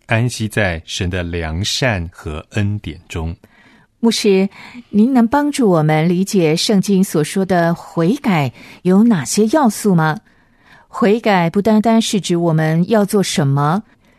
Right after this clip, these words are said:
Speaker 2: 还有必须认罪和转离罪，对吗？
Speaker 1: 没错。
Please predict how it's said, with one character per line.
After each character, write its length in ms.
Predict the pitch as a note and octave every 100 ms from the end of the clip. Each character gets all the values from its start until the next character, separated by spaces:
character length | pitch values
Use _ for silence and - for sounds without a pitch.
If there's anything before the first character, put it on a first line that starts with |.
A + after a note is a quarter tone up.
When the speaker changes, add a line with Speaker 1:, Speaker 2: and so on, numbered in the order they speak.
| _ _
Speaker 2:
还 200 | - G3
有 480 | G#3+ A#3 F3 D#3 D#3+ -
必 80 | -
须 240 | G#3+ G#3 G3+
认 280 | A#3 A3
罪 380 | G3 A3+ F#3+ E3
和 260 | D#3 - F#3
转 380 | - F#3+ C#3+ C3
离 180 | C#3
罪， 300 | G3 E4+ C#4+
对 200 | G3 G#3
吗？ 260 | E3 C#3+ A#2 _ _
Speaker 1:
没 140 | - E2
错。 380 | - A2+ E2